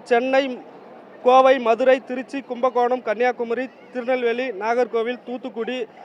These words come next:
உள்ளிட்ட முக்கிய நகரங்களில் தங்கியிருக்கும் வெளி மாவட்டங்களைச் சேர்ந்தவர்கள், வெளி மாநிலத்தவர்கள் தங்கள் சொந்த ஊர்களுக்கு செல்வது வழக்கம். அதற்காக சிறப்பு ரயில்கள் மற்றும் முன்பதிவில்லா சிறப்பு ரயில்கள் என ஆண்டுதோறும் தெற்கு ரயில்வே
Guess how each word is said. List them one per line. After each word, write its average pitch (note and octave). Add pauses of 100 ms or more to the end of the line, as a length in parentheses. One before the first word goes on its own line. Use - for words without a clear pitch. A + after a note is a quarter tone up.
(160)
உள்ளிட்ட A#3 (420)
முக்கிய C4+
நகரங்களில் A#3+
தங்கியிருக்கும் A#3 (400)
வெளி C4+
மாவட்டங்களைச் B3
சேர்ந்தவர்கள், G#3 (140)
வெளி A#3+
மாநிலத்தவர்கள் A3+
தங்கள் G#3+ (180)
சொந்த A#3 (120)
ஊர்களுக்கு A#3+
செல்வது G#3
வழக்கம். F#3 (280)
அதற்காக A3 (420)
சிறப்பு C#4+
ரயில்கள் B3+
மற்றும் A#3
முன்பதிவில்லா C4 (160)
சிறப்பு A#3+
ரயில்கள் G#3+ (120)
என A#3 (160)
ஆண்டுதோறும் A#3+
தெற்கு A3+
ரயில்வே G#3+